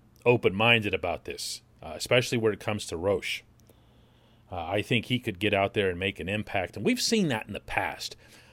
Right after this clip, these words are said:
Uh, edge rushers are, they're the type of guys, the type of position where they can impress you in a camp setting.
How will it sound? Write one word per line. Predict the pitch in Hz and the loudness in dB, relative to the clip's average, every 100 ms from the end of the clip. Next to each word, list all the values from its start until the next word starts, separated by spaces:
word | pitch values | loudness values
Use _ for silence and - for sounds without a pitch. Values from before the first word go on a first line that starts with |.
| - | -10
Uh, | 85 - | -8 4
edge | 143 170 123 | 6 6 6
rushers | 120 - 107 90 - - - - - - - - | 4 4 -2 -2 -6 -8 -20 -20 -20 -20 -20 -4
are, | 110 110 113 107 - - _ _ _ _ _ _ _ _ - - - _ _ _ _ _ _ _ _ _ _ _ | 4 6 8 6 2 -6 _ _ _ _ _ _ _ _ -20 -20 -20 _ _ _ _ _ _ _ _ _ _ _
they're | 120 160 | 6 6
the | 156 | 6
type | - - 185 175 | 2 8 8 8
of | 113 | 2
guys, | 123 120 113 104 | 6 8 6 4
the | 101 | 2
type | 143 143 | 4 4
of | 110 | 2
position | 107 95 135 - 95 - - - - | -4 2 4 2 -2 -8 -20 -16 0
where | 110 | 2
they | 107 143 | 6 4
can | - 127 | 4 -4
impress | 90 - 117 117 - | -4 -4 2 2 2
you | 110 95 | -2 -2
in | 127 131 | 0 0
a | 123 | 0
camp | - - 120 110 | -4 -2 0 0
setting. | - - 104 - - | -4 0 2 0 -4